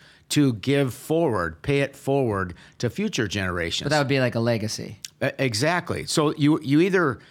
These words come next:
Speaker 1: had a religious fundamental to what you were doing, or you were trying to build a legacy. You were, you were writing a, a, a, uh,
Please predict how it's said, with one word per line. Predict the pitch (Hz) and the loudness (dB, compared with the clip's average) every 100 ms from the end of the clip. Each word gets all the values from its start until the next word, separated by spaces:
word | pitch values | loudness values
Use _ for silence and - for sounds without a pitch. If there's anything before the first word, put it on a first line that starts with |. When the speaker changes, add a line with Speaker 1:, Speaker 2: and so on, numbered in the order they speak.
| _ | _
Speaker 1:
had | 139 139 | 0 2
a | |
religious | 127 123 139 175 196 160 | 2 2 2 2 0 0
fundamental | 160 160 147 147 147 147 | 0 0 2 2 2 0
to | 147 | 0
what | 135 117 | 0 0
you | 131 | -2
were | |
doing, | 113 117 110 110 113 - _ | 0 -2 0 -2 -6 -14 _
or | 143 143 | 0 2
you | 139 | 4
were | 131 117 | 2 0
trying | - 143 131 | 0 0 0
to | |
build | 104 123 117 | 0 0 0
a | |
legacy. | 110 156 160 110 117 | 0 2 2 0 0
You | 107 | 0
were, | 107 - | 0 -2
you | 127 135 | 0 2
were | 117 | 2
writing | 104 110 127 147 143 143 135 - - - 107 | 0 0 0 2 0 0 -4 -8 -20 -8 -4
a, | 113 107 | -4 -2
a, | 113 101 - | 0 0 -2
a, | 101 104 101 95 | -4 -4 -4 -4
uh, | 90 | -6